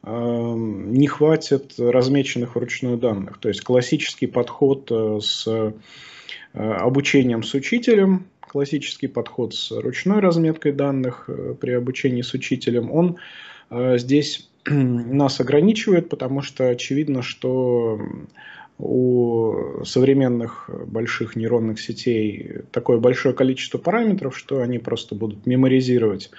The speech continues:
а, наши примеры, и нам нужно каким-то образом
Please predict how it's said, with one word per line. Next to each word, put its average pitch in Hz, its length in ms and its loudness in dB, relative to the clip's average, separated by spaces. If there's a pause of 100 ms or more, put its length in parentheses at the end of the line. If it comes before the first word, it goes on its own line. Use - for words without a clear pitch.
(460)
а, 117 220 -2
наши 131 280 0
примеры, 175 720 2 (220)
и 147 640 4
нам 175 220 2
нужно 160 260 0
каким-то 139 480 0
образом 131 640 -2